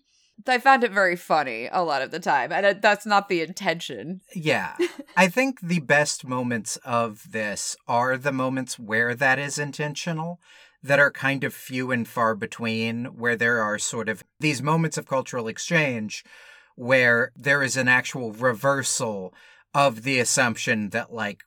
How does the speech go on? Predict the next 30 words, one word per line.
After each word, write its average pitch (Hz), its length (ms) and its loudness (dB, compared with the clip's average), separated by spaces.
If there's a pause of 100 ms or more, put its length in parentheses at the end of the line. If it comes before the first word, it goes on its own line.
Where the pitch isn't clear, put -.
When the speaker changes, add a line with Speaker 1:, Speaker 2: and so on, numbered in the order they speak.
Speaker 2:
the 127 140 -2
West 117 340 -2
has 113 240 0
it 113 60 -2
all 101 140 -6
figured 101 380 -6
out 95 360 -6
and 110 400 -8 (100)
the, 113 160 -14 (240)
Britain 120 340 -4
has 107 260 -2
it 110 80 -2
all 95 140 -8
figured 90 400 -8
out. 82 320 -10 (560)
And, 113 280 2
like, 98 360 -8 (160)
God, 123 340 4
when 123 260 -2
are 123 80 0
they 117 180 -2
just - 220 -8
gonna 113 160 -4
come 104 240 -4
around 95 520 -6
to 113 180 -10
act 98 320 -6
like 101 220 -14
we 104 160 -8
do? 165 340 -4